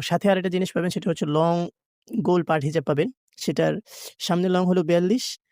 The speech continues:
পিছনের লং হলো বাউন্ন। আর এইটার রেগুলার প্রাইস হচ্ছে ষোলোশো টাকা। এবং সাথে আরেকটা জিনিস পাবেন, পাঁচ পার্টের নিকাব, যেটা সামনে দুই পার্ট এবং পিছনে তিন পার্ট। রেগুলার প্রাইস হলো আটশো টাকা। এসব মিলে এখানে প্রায় তেতাল্লিশশো টাকার মতো হয়,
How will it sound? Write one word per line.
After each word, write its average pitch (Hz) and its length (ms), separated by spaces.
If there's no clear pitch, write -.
পিছনের 185 240
লং 170 180
হলো 185 180
বাউন্ন। 151 340
আর 135 160
এইটার 208 460
রেগুলার 165 280
প্রাইস 156 240
হচ্ছে - 220
ষোলোশো 156 300
টাকা। 123 220
এবং 160 240
সাথে 180 260
আরেকটা 185 200
জিনিস 180 220
পাবেন, 185 280
পাঁচ 170 240
পার্টের 165 260
নিকাব, 156 320
যেটা 156 280
সামনে 175 360
দুই 180 160
পার্ট 214 220
এবং 160 240
পিছনে 160 280
তিন 151 180
পার্ট। 190 180
রেগুলার 165 340
প্রাইস 160 220
হলো 160 120
আটশো 143 200
টাকা। 143 220
এসব 175 260
মিলে 180 280
এখানে 160 280
প্রায় 165 180
তেতাল্লিশশো 175 400
টাকার 175 220
মতো 170 200
হয়, 196 180